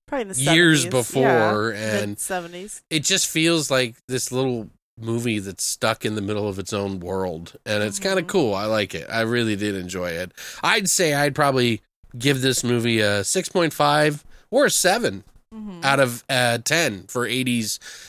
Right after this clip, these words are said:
Speaker 2: silly movies. You know what I
Speaker 1: Mm-hmm.
Speaker 2: mean? You can, you know what to expect from eighties.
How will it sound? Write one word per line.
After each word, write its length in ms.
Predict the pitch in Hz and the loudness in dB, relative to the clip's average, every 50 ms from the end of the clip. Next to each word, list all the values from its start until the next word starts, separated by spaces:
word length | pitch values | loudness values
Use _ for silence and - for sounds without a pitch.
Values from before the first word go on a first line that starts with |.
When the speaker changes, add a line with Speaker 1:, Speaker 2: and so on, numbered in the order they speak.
| - - | -12 -4
Speaker 2:
silly 480 | - - - - 147 131 123 120 110 | 0 0 2 4 4 4 4 2 2
movies. 520 | 104 113 113 113 98 92 85 85 85 92 - | 2 2 2 2 0 0 -4 -6 -6 -6 -4
You 120 | 110 104 | -2 -2
know 80 | 104 104 | 0 0
what 80 | 101 | 0
I 20 | 101 | -2
Speaker 1:
Mm-hmm. 60 | 98 | 0
Speaker 2:
mean? 280 | 101 101 101 101 98 - _ _ _ - - | 0 0 -2 -2 -4 -8 _ _ _ -6 -2
You 100 | 147 165 | -2 0
can, 160 | - - 185 | 0 0 0
you 80 | 196 170 | 2 2
know 100 | 175 180 | 4 4
what 100 | 165 139 | 4 2
to 80 | 151 131 | 2 0
expect 340 | 113 - - 156 135 123 - | 0 0 0 -2 -2 0 0
from 140 | 143 127 | 0 2
eighties. 360 | 123 123 123 123 120 110 - | 2 2 2 2 0 -2 -4